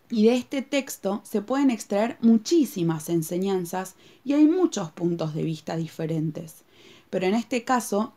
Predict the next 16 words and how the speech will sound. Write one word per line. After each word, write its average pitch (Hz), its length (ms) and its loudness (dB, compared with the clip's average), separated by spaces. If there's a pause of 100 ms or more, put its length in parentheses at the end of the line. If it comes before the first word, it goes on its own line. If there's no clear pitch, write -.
creo 330 260 -4
que 226 100 0
puede 247 260 -2
ayudarnos 214 680 -2
a 175 60 -2
visualizar 170 840 -4
dos 247 460 -2 (220)
de 190 140 0
los 208 160 -2
posibles 277 600 0
roles 165 340 -2
que 170 140 -8
los 165 160 -8
seguidores 185 520 -4
de 196 120 -4
Jesús 226 520 -4